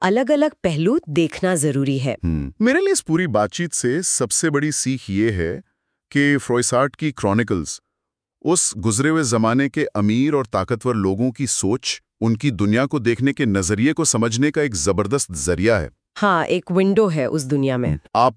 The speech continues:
Speaker 2: पढ़ते हुए वाकई उस माहौल को महसूस कर सकते हैं। वो इज्जत, वो वफादारी,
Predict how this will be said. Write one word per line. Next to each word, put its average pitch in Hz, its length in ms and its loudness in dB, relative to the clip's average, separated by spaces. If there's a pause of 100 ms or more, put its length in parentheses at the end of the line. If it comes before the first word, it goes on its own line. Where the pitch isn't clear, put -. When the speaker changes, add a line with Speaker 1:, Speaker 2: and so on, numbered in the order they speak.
Speaker 2:
पढ़ते 117 340 2
हुए 135 440 2
वाकई 110 320 0
उस 147 220 0
माहौल 107 280 0
को 120 120 -2
महसूस 95 400 0
कर 104 140 0
सकते - 320 -4
हैं। 69 200 -6 (380)
वो 127 160 2
इज्जत, 107 580 2
वो 104 140 0
वफादारी, 101 720 0